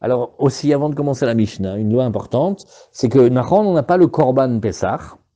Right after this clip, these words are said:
mais malgré tout, euh, et, alors, Varshav Shen Lanu Pessah,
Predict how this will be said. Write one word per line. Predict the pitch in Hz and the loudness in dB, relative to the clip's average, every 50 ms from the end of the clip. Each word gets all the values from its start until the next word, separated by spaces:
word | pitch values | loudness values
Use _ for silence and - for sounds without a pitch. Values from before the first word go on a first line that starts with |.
| _ _ - - - _ _ - | _ _ -20 -20 -20 _ _ 0
mais | 110 | 2
malgré | 131 139 139 135 131 127 143 190 202 | 4 4 4 4 4 4 4 2 2
tout, | - 180 165 151 151 151 165 196 - - _ _ _ _ - | 4 6 6 8 8 8 6 4 0 -8 _ _ _ _ 0
euh, | 113 113 113 117 113 110 107 104 101 98 95 92 90 90 87 87 85 85 - - - | 2 4 6 6 6 6 4 4 2 2 2 2 0 0 0 -2 -2 -4 -6 -6 -4
et, | - 104 101 98 92 87 85 87 87 - | -2 0 2 2 2 2 0 -2 -2 -2
alors, | 113 113 117 113 104 92 92 - _ _ _ _ _ _ - | 0 2 4 4 2 2 -2 -8 _ _ _ _ _ _ -6
Varshav | - - 120 120 117 - - 170 170 185 180 151 | -2 0 0 0 -2 -2 0 2 2 4 2 2
Shen | - - 160 165 170 | 0 0 0 2 2
Lanu | 165 160 160 165 160 | 2 2 4 4 4
Pessah, | 143 - 202 214 208 - - 160 143 143 | 4 4 2 0 2 0 0 0 2 0